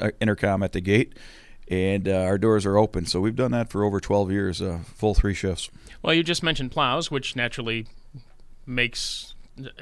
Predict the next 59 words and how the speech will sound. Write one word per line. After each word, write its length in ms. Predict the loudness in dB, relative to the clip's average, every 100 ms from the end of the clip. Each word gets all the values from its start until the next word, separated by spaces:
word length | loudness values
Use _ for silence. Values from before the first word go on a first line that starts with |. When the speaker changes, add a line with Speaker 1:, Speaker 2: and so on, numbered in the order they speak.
| -16 -6
Speaker 2:
sense 340 | 2 2 2
because 320 | -6 -4 -4
that's 260 | -4 -6 -10
what's 120 | -10
gonna 160 | -10 -10
go 80 |
on 240 | -6 -6 -4
wintertime. 560 | -4 -6 -8 -10 -10 -14 -20 -20 -20 -12
What 200 | -6 -4
sort 160 | -2 -2
of 140 | -2
work 280 | 0 0 0
are 80 | 0
you 220 | 2 0
more 300 | 0 0 0
inclined 420 | 0 -2 -2 -2
to 60 | -4
do 220 | -4 -4
spring, 340 | -4 -4 -4
summer 260 | -6 -6 -8
months? 380 | -10 -16 -18 -20 -20 -20 -4
Speaker 1:
Yeah, 200 | 8 8
so 140 | 10 8
as, 200 | 8 6
uh, 120 | 2
the 220 | 0 -2
plows, 400 | 4 6 6 4
uh, 140 | 2
wind 400 | 2 2 2 4
down 220 | 2 2 2
now, 180 | 2
we 120 | 2 2
do 140 | 2
sell 200 | 2 2
plows 300 | 4 2 2
year-round, 500 | 0 0 -2 -4 -6
you 80 | -6
know, 100 | -4
and 120 | -4
the 120 | -4
Erie 180 | -4 -4
County 220 | -4 -6
Fair 160 | -4 -6
is 80 | -4
the 80 |
biggest 260 | -6 -8 -6
kickoff 340 | -8 -6 -6
for 120 | -6 -8
the 80 |
savings. 480 | -2 0 0 0 -4 -8 -14 -20 -8
But 180 | 4 6
we'll, 280 | 8 10 10
uh, 120 | 8
get 140 | 6 4
into 160 | 2
trailer 300 | 4 6 8
repair. 320 | 6 6 6
Anything, 320 | 6 4 0 2
uh, 240 | 4 4